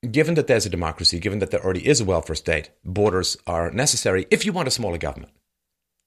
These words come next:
Now, for those who want a bigger government, sure, I can understand why you want to flood your country with people who vote for bigger government. Of course you do.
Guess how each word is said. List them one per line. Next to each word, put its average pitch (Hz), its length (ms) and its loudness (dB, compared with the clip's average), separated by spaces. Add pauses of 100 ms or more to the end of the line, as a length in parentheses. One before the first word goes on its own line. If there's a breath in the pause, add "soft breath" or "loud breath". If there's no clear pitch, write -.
(600)
Now, 143 220 2
for 160 140 2
those 196 340 2
who 170 100 2
want 135 200 2
a 101 40 4
bigger 170 280 0
government, 98 380 -2
sure, 262 280 -2
I 98 80 0
can 98 140 -2
understand 101 420 -4
why 80 300 -4 (200)
you 92 160 -6
want 82 240 -4
to 76 240 -6 (220)
flood 90 220 2
your 80 80 -4
country 78 320 -6
with 78 160 -6
people - 240 -6
who 95 80 -2
vote 76 220 -4
for - 80 -8
bigger 71 200 -6
government. - 360 -12 (180)
Of 123 120 -4
course - 300 -4
you - 60 -10
do. - 100 -20